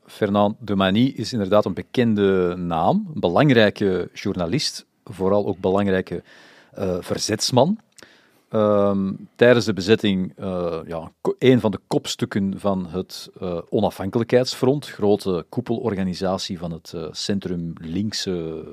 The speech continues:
verzet. Eh, na de oorlog ook zelfs eventjes nog, eh, heel eventjes <laughs> maar, eh, minister, ehm, eh,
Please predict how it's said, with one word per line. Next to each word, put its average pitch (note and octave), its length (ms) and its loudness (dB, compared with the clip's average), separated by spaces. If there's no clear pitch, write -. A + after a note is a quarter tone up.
verzet. - 640 -6
Eh, G2 260 -2
na G2 300 2
de A2 140 -2
oorlog G#2+ 520 4
ook - 240 -6
zelfs - 320 -6
eventjes A2 480 -2
nog, - 420 -10
eh, F2+ 160 -10
heel G2 240 -4
eventjes G#2 440 -2
<laughs> G#2 60 0
maar, C3 200 0
eh, G2+ 200 2
minister, G#2 720 0
ehm, F2+ 640 -2
eh, G#2+ 140 -12